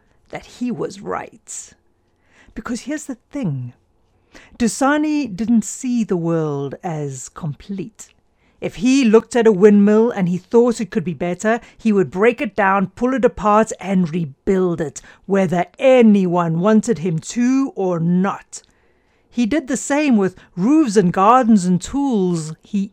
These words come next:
even tried it with people. For him, if something needed to change, it had to change, because without that, there would be no progress, and, and, and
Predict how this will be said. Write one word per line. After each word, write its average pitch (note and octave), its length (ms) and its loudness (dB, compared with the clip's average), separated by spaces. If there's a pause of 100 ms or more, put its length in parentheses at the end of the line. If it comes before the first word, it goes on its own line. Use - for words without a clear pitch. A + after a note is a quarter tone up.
(140)
even A#3 1000 -6
tried G3+ 440 -6
it G#3 260 -6
with E3 280 -10 (200)
people. G#3 600 -8 (960)
For A3 160 -2
him, A3 400 2 (240)
if G#3+ 160 -2
something C#4+ 640 -2
needed A3 320 2
to B3 140 -16
change, E3+ 720 -4 (240)
it A#3 100 -4
had - 320 -10 (160)
to G3+ 140 -6
change, C#3+ 760 -8 (220)
because A#3+ 340 -2
without A3+ 400 2
that, G#3+ 280 0
there A#3+ 120 4
would B3 120 0
be C4 100 2
no C4 180 6
progress, D4 560 2
and, C4 100 -2
and, C4+ 220 2
and C4 160 -4